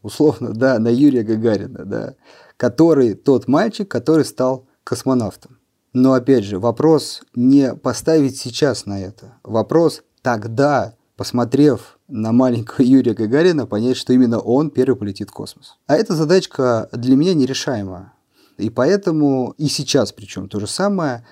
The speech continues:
при объемах Tesla это все-таки ближе к венчурному инвестированию, когда вы читаете, изучаете и вот задаете себе такой простой вопрос. "Верю или не верю?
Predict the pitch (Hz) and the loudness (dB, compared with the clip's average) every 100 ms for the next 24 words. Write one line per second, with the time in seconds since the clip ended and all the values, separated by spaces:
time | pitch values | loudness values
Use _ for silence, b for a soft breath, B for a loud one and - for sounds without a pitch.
0 | b - 123 120 123 135 107 - 208 226 | b -2 2 2 2 0 0 -2 -2 0
1 | 139 151 135 - 156 - - 120 107 113 | -2 -2 -4 -6 -8 -8 -6 -4 -4 0
2 | 160 131 143 170 135 107 104 104 127 - | 0 0 -2 -2 -2 -8 -8 -6 -8 -4
3 | 269 262 185 131 - 117 127 156 147 117 | -2 -2 -2 -2 -4 -4 -2 -2 -4 -8
4 | _ - 117 127 127 117 107 98 101 143 | _ -8 -4 -2 -4 -2 -2 -4 -6 -8
5 | 143 131 120 113 120 98 101 - 151 156 | -6 -4 -6 -8 -8 -8 -8 -8 -8 -8
6 | b b b 233 226 202 190 151 151 165 | b b b -2 -2 0 0 0 2 2
7 | 190 - 143 143 123 143 - 117 - 113 | 2 -4 -4 -2 0 0 0 -2 -2 -2
8 | 104 87 92 - _ 151 247 285 220 - | -4 -10 -14 -20 _ 0 2 2 -2 -10
9 | _ - 220 120 95 92 - | _ -2 2 2 -2 -10 -14